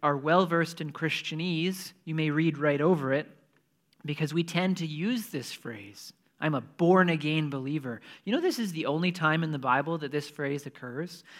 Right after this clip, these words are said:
and it occurs when Jesus is talking to one of his most well-educated conversation partners, and that conversation partner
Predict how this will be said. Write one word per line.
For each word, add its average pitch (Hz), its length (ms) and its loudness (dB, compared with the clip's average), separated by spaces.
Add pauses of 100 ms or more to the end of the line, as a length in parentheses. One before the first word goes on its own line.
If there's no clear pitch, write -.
(100)
and 160 140 2
it 170 80 4
occurs 196 380 4
when 190 100 2
Jesus 175 380 0
is 151 100 -8
talking 160 420 6
to 160 100 -6
one 165 120 2
of 151 80 2
his 139 180 0
most 160 460 0
well-educated 156 1200 0
conversation 147 720 -6
partners, 175 560 -4 (240)
and 143 220 -2
that 170 380 10
conversation 190 680 2
partner 202 520 0